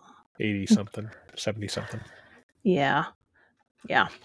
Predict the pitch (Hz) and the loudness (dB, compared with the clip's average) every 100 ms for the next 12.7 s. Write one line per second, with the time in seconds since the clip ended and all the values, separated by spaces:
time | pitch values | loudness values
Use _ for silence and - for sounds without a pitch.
0 | - - - - _ _ _ - - - | -18 -14 -14 -16 _ _ _ -18 -16 -14
1 | - 175 208 202 302 - - - 233 214 | -4 4 6 6 4 4 -2 0 2 2
2 | 165 156 247 311 - - 214 208 214 - | 0 0 -2 -2 -10 -8 0 2 2 -2
3 | - - - 185 233 240 170 175 220 - | -12 -10 2 4 4 6 4 4 -2 2
4 | 180 170 - 202 170 160 180 254 190 180 | 2 2 -6 -4 0 2 2 2 2 4
5 | 180 170 180 175 170 226 - - - _ | 2 0 0 2 2 2 -2 -16 -18 _
6 | _ _ _ _ _ _ _ _ - 247 | _ _ _ _ _ _ _ _ 0 6
7 | 233 214 202 277 330 269 233 226 233 277 | 8 8 6 6 6 6 6 4 0 0
8 | 302 294 - - - 247 233 196 170 - | -2 -4 -6 -8 -2 6 8 8 4 0
9 | - - - 202 185 - - 262 277 285 | 0 0 4 6 4 2 2 4 4 2
10 | - 190 - 202 185 196 190 202 214 226 | -2 -8 0 0 4 2 6 8 8 6
11 | 214 - - 190 180 175 180 180 175 - | 4 4 0 2 2 4 4 4 0 -2
12 | 190 170 170 214 233 240 240 | 0 4 6 6 8 6 4